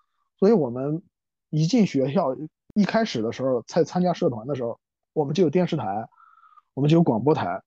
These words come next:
有杂志，有报纸，都是我们自己的一些刊物，我们每个同学可能都会参加一到两个，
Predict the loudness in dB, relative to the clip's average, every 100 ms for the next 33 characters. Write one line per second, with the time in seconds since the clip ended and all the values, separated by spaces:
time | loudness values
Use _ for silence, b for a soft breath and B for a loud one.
0 | _ _ _ _ -2 0 0 0 2 2
1 | 2 -4 -4 0 2 2 -2 -8 -16 _
2 | _ -2 2 2 0 0 2 2 0 -4
3 | -4 2 2 2 0 2 2 -2 -6 -6
4 | -6 -6 -12 _ _ 0 2 2 2 2
5 | 2 2 -2 0 0 0 0 2 4 4
6 | 4 4 0 -2 -6 -6